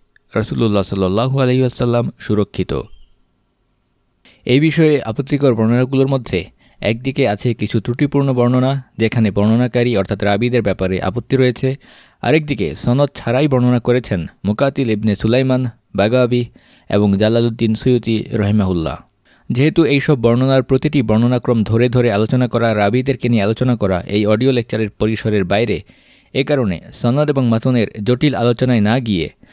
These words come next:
সাধারণ যুক্তি থেকেও যদি আমরা বিশ্লেষণ করি, তাহলে সেই সব দাবির অসারতা ধরা পড়ে। প্রথমত, জাইনাব রাদিয়াল্লাহু আনহা রাসূলুল্লাহ সাল্লাল্লাহু আলাইহি ওয়াসাল্লামের অপরিচিতা ছিলেন না।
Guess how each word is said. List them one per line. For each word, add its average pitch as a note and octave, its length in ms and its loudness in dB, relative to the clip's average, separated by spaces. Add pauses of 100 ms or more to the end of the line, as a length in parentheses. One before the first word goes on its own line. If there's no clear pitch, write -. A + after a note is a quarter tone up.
(240)
সাধারণ C#3+ 420 2
যুক্তি C3 280 0
থেকেও D3+ 260 2
যদি A2+ 220 2
আমরা G2+ 220 0
বিশ্লেষণ C3 480 0
করি, F#2 240 -2 (100)
তাহলে C3 340 2
সেই B2+ 160 2
সব A#2+ 240 0
দাবির G#2+ 320 2
অসারতা A#2+ 540 0
ধরা G2+ 260 -2
পড়ে। D#2 260 -6 (760)
প্রথমত, D#3 420 2 (480)
জাইনাব B2+ 440 0
রাদিয়াল্লাহু A#2+ 600 0
আনহা G#2+ 300 -2 (260)
রাসূলুল্লাহ C3+ 460 2
সাল্লাল্লাহু A#2 560 0
আলাইহি B2 160 2
ওয়াসাল্লামের B2 500 0 (120)
অপরিচিতা B2 640 0
ছিলেন F#2 300 -2
না। D2 280 -6